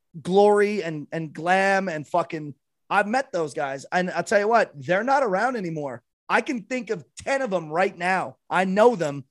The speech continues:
I, s-, I'm, s-, I see their names in my head. I know those guys. Uh, my channel is fucking entertaining because I am always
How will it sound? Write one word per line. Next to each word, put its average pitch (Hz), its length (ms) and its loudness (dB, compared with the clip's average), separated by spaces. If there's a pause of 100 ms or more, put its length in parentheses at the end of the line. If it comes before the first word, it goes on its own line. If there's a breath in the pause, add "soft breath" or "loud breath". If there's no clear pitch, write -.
(180)
I, 196 200 4
s-, - 240 -10
I'm, 185 180 6
s-, - 340 -10
I 185 180 4
see - 400 -8
their 254 120 2
names 214 300 -2
in 202 40 -2
my 160 140 -2
head. 170 380 -2 (1120)
I 185 120 4
know 226 180 0
those 175 180 0
guys. 131 240 -8 (800)
Uh, 170 240 0
my 190 180 0
channel 254 300 2
is 196 160 0 (120)
fucking 214 280 4
entertaining 180 560 -2
because 143 560 -2 (840)
I 180 200 6
am 175 200 0 (240)
always 175 600 2